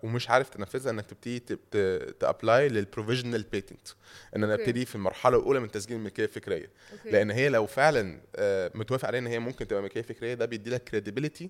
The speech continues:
Speaker 2: مم.
Speaker 1: إنك تروح تريز فاندز لده،
Speaker 2: مم.
Speaker 1: وتريز فاندز كانفنتور،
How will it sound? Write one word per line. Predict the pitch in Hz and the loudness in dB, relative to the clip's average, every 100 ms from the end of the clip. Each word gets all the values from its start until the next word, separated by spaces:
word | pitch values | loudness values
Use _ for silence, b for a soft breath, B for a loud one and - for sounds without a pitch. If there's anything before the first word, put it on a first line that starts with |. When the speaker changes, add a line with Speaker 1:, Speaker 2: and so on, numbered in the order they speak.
| _ - | _ -16
Speaker 2:
مم. | 240 | -6
Speaker 1:
إنك | 110 107 | -2 -2
تروح | 123 127 | -2 -4
تريز | - 123 110 123 - | -2 0 2 0 -4
فاندز | 120 117 104 | -4 -8 -8
لده، | 92 90 - _ B | -4 -4 -4 _ B
Speaker 2:
مم. | 247 233 202 | -16 -10 -6
Speaker 1:
وتريز | 101 110 127 110 - | -2 0 0 -4 -8
فاندز | 123 131 107 | -6 -6 -8
كانفنتور، | - 110 127 143 _ _ - 98 92 98 87 - - | -4 -2 -2 -4 _ _ -12 -10 -2 -2 -2 -14 -18